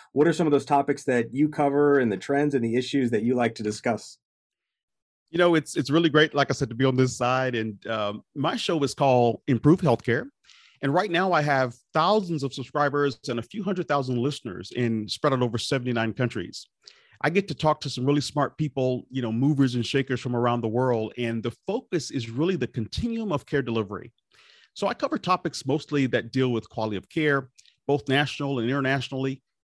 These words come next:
Speaker 2: and innovation in care delivery. So just as an example, I've had some really great guests on that are doing things like disrupting primary care delivery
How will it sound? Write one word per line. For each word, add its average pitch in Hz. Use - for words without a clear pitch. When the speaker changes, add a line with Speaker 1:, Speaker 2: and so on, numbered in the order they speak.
Speaker 2:
and 131
innovation 156
in 120
care 131
delivery. 131
So 202
just 233
as 170
an 117
example, 117
I've 123
had 240
some 117
really 226
great 135
guests 147
on 127
that 120
are 117
doing 135
things 131
like 123
disrupting 135
primary 127
care 127
delivery 120